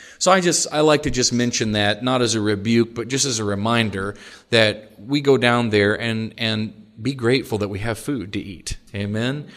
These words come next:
Because I guarantee you there's a lot of people there that wonder where their next meal is coming from. And there's, they have a little saying. They say, you know, "Every day in Cuba we try to mix up our meals. Uh, one day we'll have rice and beans, and the next day we have beans and rice."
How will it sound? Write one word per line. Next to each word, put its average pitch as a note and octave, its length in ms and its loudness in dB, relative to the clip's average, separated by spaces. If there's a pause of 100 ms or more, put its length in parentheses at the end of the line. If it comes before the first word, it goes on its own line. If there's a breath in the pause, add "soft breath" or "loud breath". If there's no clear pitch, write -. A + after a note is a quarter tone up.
(160 loud breath)
Because B2 240 -2
I A#2+ 60 -2
guarantee C3+ 280 0
you C3 40 0
there's A2 140 -2
a - 20 -2
lot A#2 180 0
of A#2+ 60 -4
people A#2 240 -4
there A2 260 0
that G#2 160 -4
wonder A2+ 340 0
where G#2+ 200 0
their G#2 100 -2
next G2 280 -4
meal G#2+ 200 -2
is F#2 140 -4
coming G#2 280 -2
from. G2 320 -4 (280 loud breath)
And G#2 600 -2
there's, A2+ 300 2
they B2 120 2
have A2+ 140 4
a - 20 2
little A2 180 0
saying. G#2 380 2
They G2 60 0
say, G#2+ 160 0
you G#2 140 0
know, G#2 300 0 (240 loud breath)
"Every A#2 220 2
day A#2+ 80 4
in A2 100 2
Cuba A2 240 0
we G#2 140 0
try A2+ 180 0
to G#2 80 0
mix A2+ 320 0
up A2+ 160 2
our G2 120 0
meals. G#2 520 0 (240 loud breath)
Uh, G2+ 140 2
one A#2 280 4
day A2 180 6
we'll G#2+ 140 2
have G#2 200 -2
rice G#2+ 260 0
and G2+ 160 -4
beans, A2+ 260 0
and G#2 120 0
the G#2 40 0
next A2 260 0
day A2+ 100 2
we G2+ 120 -2
have G2 160 -2
beans G#2 240 -4
and G2 140 -8
rice." F#2 400 -8